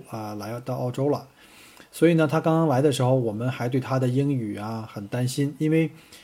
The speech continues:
一年级的小朋友的话，基本上英语的水平是零嘛，他基本上能把英文从 A 捋到 Z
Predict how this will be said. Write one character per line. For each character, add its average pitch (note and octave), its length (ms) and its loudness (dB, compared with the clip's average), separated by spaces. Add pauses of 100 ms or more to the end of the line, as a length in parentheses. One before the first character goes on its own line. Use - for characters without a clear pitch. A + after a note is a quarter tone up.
(240)
一 F3+ 140 -2
年 D#3+ 140 4
级 D3+ 80 2
的 C#3+ 60 0
小 C3+ 120 -2
朋 C3 200 -2
友 C3 80 2
的 A#2 80 -2
话， B2 120 -4
基 C#3 160 0
本 B2+ 120 2
上 A2+ 80 -6
英 C3+ 120 0
语 A2+ 120 -2
的 G#2+ 120 -6
水 G#2+ 160 -8
平 G2+ 160 -14
是 A#2+ 120 -8
零 G2+ 240 -8
嘛， G#2 200 -10
他 A#2 220 -6 (300)
基 D3 120 -4
本 A2 160 -4
上 G2+ 140 -8
能 A#2+ 140 -4
把 G#2 260 -8 (480)
英 C#3 180 0
文 B2+ 440 0
从 B2 320 -8
A C3 320 2
捋 A#2 120 -2
到 A2+ 220 -4
Z A#2 380 0